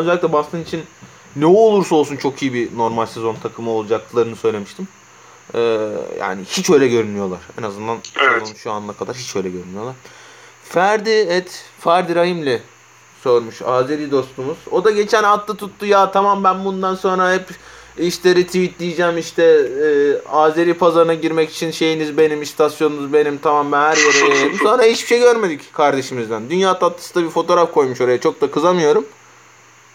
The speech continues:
Speaker 1: Papyonlu mapyonlu. Ama kardeşim yani bunları anlatıp da sonra, "Yok işte atamadım, şöyle oldu," bunlar yok. Abiler selamlar, iyi yayınlar. Selam canım. Aras Bayram'dan, "Bol küfürlü, deneyici ve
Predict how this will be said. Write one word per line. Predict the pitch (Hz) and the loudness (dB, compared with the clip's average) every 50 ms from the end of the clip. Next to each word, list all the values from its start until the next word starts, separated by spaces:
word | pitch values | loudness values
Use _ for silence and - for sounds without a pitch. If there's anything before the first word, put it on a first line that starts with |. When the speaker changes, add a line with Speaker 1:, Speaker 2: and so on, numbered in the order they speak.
| _ - | _ 0
Speaker 1:
Papyonlu | 143 139 135 139 143 139 135 135 | 0 0 0 2 0 0 2 2
mapyonlu. | 135 135 127 120 123 - 135 123 120 139 175 220 254 - - _ _ _ _ _ _ _ _ _ _ _ _ _ _ _ _ _ _ _ _ _ _ - | 2 2 0 0 0 -2 -2 -2 0 -2 -4 -4 -6 -6 -14 _ _ _ _ _ _ _ _ _ _ _ _ _ _ _ _ _ _ _ _ _ _ -2
Ama | 131 151 180 196 202 190 160 139 | 2 2 4 4 4 2 2 2
kardeşim | 165 160 165 165 165 160 160 147 151 | 0 0 0 2 0 -2 -6 -4 -4
yani | 151 147 151 151 | -2 -2 -2 -2
bunları | 160 180 175 175 170 175 | -2 -2 2 2 4 4
anlatıp | 180 190 190 190 185 185 - - - | 4 4 4 2 0 -2 -4 -2 -2
da | 165 156 | -2 0
sonra, | - 175 170 165 156 165 | 2 2 2 4 4 4
"Yok | 185 240 - 170 160 143 151 | 4 4 4 4 2 2 -2
işte | 151 - - - 139 131 | -10 -12 -4 -2 0 2
atamadım, | 131 147 - - 180 202 190 175 151 139 135 | 2 0 2 2 2 2 2 0 -2 -4 -2
şöyle | - 160 156 151 | 2 2 4 4
oldu," | 143 135 - 139 | 2 0 0 0
bunlar | - 226 131 123 131 151 160 160 160 | 0 0 0 -2 -4 -2 -2 0 2
yok. | 156 135 110 - - - - - - - - - | 2 0 0 -2 -10 -20 -20 -20 -20 -18 -8 0
Abiler | - 135 143 151 170 196 190 | 2 2 2 2 2 0 0
selamlar, | 165 - 196 175 180 180 185 190 190 | 0 0 0 0 0 0 2 2 2
iyi | 185 175 | 4 4
yayınlar. | 180 175 165 165 147 120 | 4 2 2 0 -2 -4
Selam | 117 - - 107 107 101 101 | -4 -4 -6 -4 -4 -6 -6
canım. | 98 113 131 - - - - - - - - - | -6 -8 -8 -10 -18 -20 -20 -20 -20 -18 -8 -2
Aras | 135 165 208 226 226 226 | 0 2 2 2 0 2
Bayram'dan, | 226 220 196 180 160 143 131 123 123 120 147 | 0 0 2 0 -2 -2 -2 -4 -4 0 2
"Bol | 180 220 247 240 196 | 4 4 4 4 2
küfürlü, | - 190 165 143 160 151 190 165 151 | -2 -4 -4 -4 -4 -4 -4 0 0
deneyici | 165 175 185 196 202 214 202 196 | 2 2 4 2 2 2 2 2
ve | 190 196 185 165 - | 2 4 2 2 0